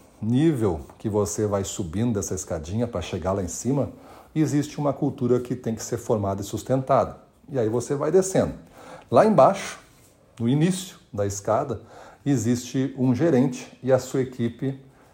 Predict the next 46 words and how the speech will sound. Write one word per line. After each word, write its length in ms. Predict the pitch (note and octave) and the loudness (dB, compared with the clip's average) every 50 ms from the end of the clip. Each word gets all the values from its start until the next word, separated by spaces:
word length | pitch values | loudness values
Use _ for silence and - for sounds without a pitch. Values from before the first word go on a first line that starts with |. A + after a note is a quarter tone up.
| _ _ - | _ _ -2
e 320 | A#2+ B2 C#3 D3+ D#3 - - | 0 2 2 0 -2 -2 -2
nada 320 | B2+ B2 C3 C3+ C#3+ D#3+ | 0 4 6 6 6 6
mais. 480 | D#3 C#3 G2+ - - - - - - _ _ _ _ _ - | 4 4 2 0 -2 -8 -14 -16 -18 _ _ _ _ _ -4
Nenhuma 340 | A2+ A2 G2 G#2 A2+ A#2 A2+ | -2 0 2 4 4 4 4
cultura 460 | A#2 - C3 A#2+ A#2+ A#2+ A#2 C3 A#2 | 4 2 -2 0 2 4 4 4 4
disso. 340 | F2+ F2 - - - - - - _ _ _ - | 0 -2 -6 -8 -12 -16 -20 -20 _ _ _ -4
E 160 | D#3+ E3 E3+ | -2 -2 2
vou 160 | D3 D3 D#3+ | 4 4 2
te 340 | E3 E3 - - - - - | 2 0 -8 -16 -14 -12 -4
colocar 460 | - - - D3 C3 - - C3 C#3 | 2 4 6 6 6 6 4 4 4
neste 400 | C#3+ B2 A2+ B2 C#3 - - - | 4 4 2 2 2 0 -2 -8
ponto. 400 | - - C3+ A2 F#2 E2+ - - - | -2 0 0 2 0 -2 -6 -12 -14
Vou 100 | - E2+ | -14 -6
colocar 320 | - G#2 G#2 G#2 - A2 | -2 -2 -2 0 0 0
a 20 | G#2+ | -2
empresa 380 | G#2+ G#2 G#2+ G2+ G2+ G2+ A2 | -2 0 2 2 2 4 4
desse 260 | G2+ G2+ G2+ - - G#2 | 2 0 0 0 -2 0
nosso 220 | G2+ G#2 - - | 0 0 0 2
colega 320 | - D#3 A#2+ G#2 G#2+ A2+ | 2 4 6 6 4 4
aí 100 | G2+ G#2+ | 2 2
neste 320 | A2+ A#2 G#2 G#2+ G#2+ - - | 2 2 2 0 0 -2 0
ponto. 300 | - B2 G2+ E2+ - - - - - - - - - - - | 2 2 2 2 0 -8 -14 -18 -20 -18 -18 -18 -14 -4 0
Onde 220 | G#2+ A2+ A2 A2 | 2 2 2 0
tem 400 | - - A2 G#2+ G#2+ G#2+ G2+ - - - - - - - | -2 -2 -2 0 0 0 -2 -4 -8 -16 -20 -20 -10 -4
um 240 | G#2+ G#2+ G#2+ G#2 G2+ | 0 2 2 2 2
diretor 640 | F#2 A2 A2+ B2 B2 - - C#3 D#3+ F#3 G3+ B3+ - - - | 2 4 4 4 4 4 4 4 6 6 6 4 0 -4 -8
nessa 200 | G#2+ G#2+ - G#2+ | -8 -6 -4 -4
empresa, 320 | G#2 G2+ - A#2 C#3 C#3 | -4 -2 -2 -2 -2 0
tem 100 | - A2 | 0 0
um 80 | G#2+ A2+ | 2 4
dono 460 | A2 C3 C#3+ F3 G3 G#3+ A#3 A#3 - - | 6 6 6 6 6 2 0 -2 -4 -10
e 80 | A#2+ | -8
tem 140 | - A#2 G#2 | -6 -4 -2
uma 120 | G#2 G#2 | 0 0
cultura 600 | G#2 - C#3 C#3+ C#3+ - D3 D3 E3 E3+ A3 A3+ A3 - | 0 0 0 -2 -2 -2 0 0 2 2 0 -2 -4 -8
que 180 | - - D#3 E3 | -6 -4 -4 -2
diz 320 | D3+ C3 B2 C#3+ C#3+ - | 0 0 0 0 0 -4
que 300 | - - C#3 D3 F3 G3 - - - _ - - - - - - - - - - - | -6 -4 -4 -4 -4 -6 -10 -16 -20 _ -20 -20 -20 -20 -20 -20 -20 -20 -14 -2 2
eu 60 | C#3 | 4
não 100 | C#3 - | 4 4
tenho 160 | - D3 C3 | 4 4 0
que 60 | C3+ | 4
dar 100 | B2+ C3 | 4 4
prêmio 240 | B2 - A#2+ A#2 B2 | 4 6 2 2 2
pra 160 | B2 - B2 | 4 4 4
vendedor. 580 | A2+ G#2 A#2 A#2+ D#3+ F3+ D#3 D3+ D#3 D#3 - | 6 6 4 4 4 6 8 6 6 6 4